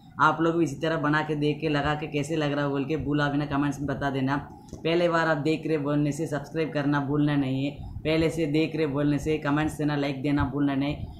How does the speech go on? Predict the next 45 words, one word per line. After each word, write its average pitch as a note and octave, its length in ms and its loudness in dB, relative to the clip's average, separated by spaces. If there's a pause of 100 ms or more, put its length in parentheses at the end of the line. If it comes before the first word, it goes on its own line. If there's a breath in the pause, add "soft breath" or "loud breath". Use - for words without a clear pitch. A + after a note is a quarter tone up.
(140 loud breath)
आप D3 200 2
लोग E3+ 160 4
नया D#3 280 2
वाला D#3+ 220 2
बोलने D3+ 220 0
से D#3+ 160 -4
सब्सक्राइब D#3+ 460 -2
करने D#3+ 260 0
से E3 80 0
बेल D#3 200 2
बटन D#3 280 -2
दबा D3 240 2
देना। D3+ 240 2
आपका D3+ 260 0
न्यू D#3 300 2
अपडेट D3+ 320 -2
क्या D3+ 160 -2
क्या D3+ 160 -2
वीडियो D3 240 0
डाले C#3+ 220 0
वो C#3+ 200 0
पूरा D#3 160 0 (440 loud breath)
आपको C#3+ 280 0
मिलते D3+ 320 2
रहेगा। C#3+ 300 2
आपका D3 240 2
भी E3+ 100 4
स्किन F3 260 0 (300)
केयर D3 260 0
का D3+ 160 -2
डाउट D3+ 260 0
होगा D3 240 0
तो D3+ 120 -4
आप C#3+ 220 -2
कमेंट C#3 240 0
सेक्शन C#3+ 240 -6
में C3+ 120 0
बता C3+ 220 -2
देना। C3 180 -2 (480 loud breath)
என்னங்க D3+ 260 0 (160)
நீங்களும் E3 340 2
இந்த D3+ 160 2
மாதிரி D3+ 280 2
நான் D3+ 160 0
skin E3 220 -2